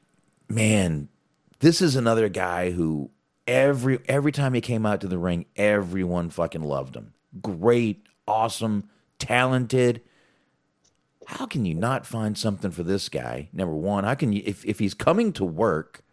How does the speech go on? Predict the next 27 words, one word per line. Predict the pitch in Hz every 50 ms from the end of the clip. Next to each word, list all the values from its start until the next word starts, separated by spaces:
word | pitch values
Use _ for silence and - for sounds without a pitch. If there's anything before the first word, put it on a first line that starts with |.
| _ _ _ _ _ _ _ _ _ _ _ _ _ _ _ _ _ _ _ _ _ _ _ -
wouldn't | 104 135 190 233 - -
you | 82
think | - 117 131 156 -
he | 180 180
was | 180 185 180
cleared? | - - 196 196 196 196 190 - - - - - - - _ _ _ _ _ _
Number | - 147 139 113 101
one. | 110 135 143 135 135 123 - _ _ -
Number | 160 180 170
two, | 147 - - 247 247 233 208 185 - _ _ _ _ _ _ _ _ _ _ _ _ _
wouldn't | - 98 131 202 262 269 233 - - _ _ 101
the | 98 135 120
guy | 101 92 87 - 110 117 131 135 143 156 160
who's | 135 131 120 107 98 -
clearing | - - - 101 113 123 139 147 151 147
him | 156 160 165 160 151 139 - - -
let | 80 82 98 123 151 - - 127
you | 117 107 101 95
know | 90 90 98 110 123 131 139 151
he | 147 143 135
was | 120 117 117 -
cleared? | - - 117 123 135 139 151 156 165 - _ _ _ _ _ _ _ _
Isn't | 127 165 185 247 254 202
there | 202 170 135
some | 120 - - 156 156 151
sort | 139 - - 156 151 139
of | 110 95 87 82 80 73 71 67 65 -